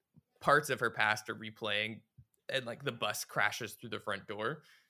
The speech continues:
And, like, if you're experiencing that and you're already someone who has connections of, like, "Okay, I have a psychiatrist, okay, I have a support system, my family understands what I'm going through, that I suffer from P T S D from this," like, you would probably feel more open and being like, "Hey, I'm really struggling with this." And, like,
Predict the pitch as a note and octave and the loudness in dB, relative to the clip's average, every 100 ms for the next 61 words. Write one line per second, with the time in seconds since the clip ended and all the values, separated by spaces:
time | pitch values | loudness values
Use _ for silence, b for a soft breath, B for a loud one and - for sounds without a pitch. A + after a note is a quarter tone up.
0 | _ B2+ B2+ A#2+ G2+ B2 B2+ E3 B2 - | _ -2 2 2 0 -4 2 2 2 -2
1 | D#3+ E3+ D3 B2 A#2+ A2 G#2 A2 - A#2+ | 0 2 2 0 -6 -4 0 2 2 -2
2 | A2+ - C#3+ C3 A#2+ C3 A2+ G#2 A2+ G#2+ | 0 4 6 4 0 -6 -6 -6 -6 -4
3 | F#2+ - A#2 A2+ - A2+ G#2 G#2+ G#2 G2+ | -6 -4 -2 -2 -2 -8 -8 -4 -2 -4
4 | G#2+ G2+ G2 - - - E3 D#3 D#3+ D3 | -6 -4 -4 -6 -8 6 8 8 4 -2
5 | D3 G#2 G#2 F#2+ G2+ G2+ - - D#3 C#3 | -2 -6 -2 -2 -2 -4 -8 -2 -2 0
6 | C3+ B2 B2 A#2 A#2 G#2+ G#2+ G#2+ G#2+ G#2+ | -4 -4 0 0 0 -4 -2 -2 -2 -4
7 | G#2 G#2+ - A2 A2 G#2 G#2+ G#2+ B2+ C3 | -6 -6 -6 -4 -4 -4 -6 -2 0 0
8 | B2 - A#2 A2+ G#2+ G#2+ - G2+ G2+ F#2+ | -2 -6 -6 -4 -6 -4 -4 -6 -8 -12
9 | G2+ G2+ G#2 G2+ G#2 G2 - B2 A2 G#2 | -12 -12 -12 -10 -8 -6 -2 -4 -4 -8
10 | G#2 - G2+ - b - _ _ - - | -8 -8 -10 -10 b -20 _ _ -20 -20
11 | _ _ - D3+ D#3+ D#3 E3 F#3 G3+ C#3 | _ _ -10 0 2 4 10 10 10 4
12 | C3 - D#3 C#3+ B2 A#2+ A#2+ C3+ A2 G#2 | 0 0 2 2 2 4 4 2 -2 -8
13 | G#2 G#2 G#2 G2 - A2+ G#2+ G2+ G#2 A#2+ | -8 -10 -8 -10 0 2 2 0 -4 -2
14 | A#2+ F#2+ - A2+ A2 G#2 G2 - G#2 G#2 | -2 -2 -2 -2 -2 -8 -10 -10 -8 -6
15 | - D#3+ F3 E3 | -4 4 4 4